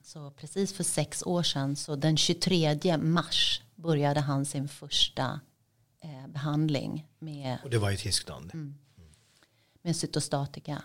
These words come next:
Speaker 1: Och så precis den här dagen som vi sitter här, tjugofyra,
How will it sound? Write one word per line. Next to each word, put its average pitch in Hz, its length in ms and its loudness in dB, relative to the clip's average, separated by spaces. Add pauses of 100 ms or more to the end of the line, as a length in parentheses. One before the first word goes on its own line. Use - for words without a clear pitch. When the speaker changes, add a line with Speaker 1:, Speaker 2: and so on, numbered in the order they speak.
(200)
Speaker 1:
Och - 580 -2 (1200)
så - 160 -8
precis - 600 0
den 165 160 6
här 151 200 4
dagen 156 480 4
som 143 220 4
vi 139 120 -2
sitter 160 340 -8
här, 135 180 -2
tjugofyra, 139 680 0